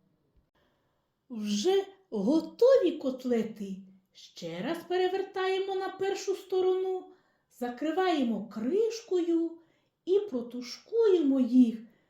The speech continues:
на щонайменшому вогні ще п'ятнадцять-двадцять хвилин. Якщо на сковороді вже нема олії, то бажано долити кип'яченої холодної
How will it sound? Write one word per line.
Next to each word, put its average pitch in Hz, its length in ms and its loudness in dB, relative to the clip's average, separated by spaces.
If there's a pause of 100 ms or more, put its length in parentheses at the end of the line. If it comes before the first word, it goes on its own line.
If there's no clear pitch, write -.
(240)
на 254 140 -2
щонайменшому 330 1300 0
вогні 240 600 -2 (340)
ще - 280 -6
п'ятнадцять-двадцять 320 1400 -8
хвилин. 226 540 -2 (600)
Якщо 302 520 -4
на 294 140 2
сковороді 277 680 -2
вже 214 200 -2
нема 196 420 -4
олії, 208 680 0 (460)
то 165 240 -14
бажано 196 760 -6 (300)
долити 185 920 -2 (420)
кип'яченої 202 1300 -6
холодної 196 1160 -6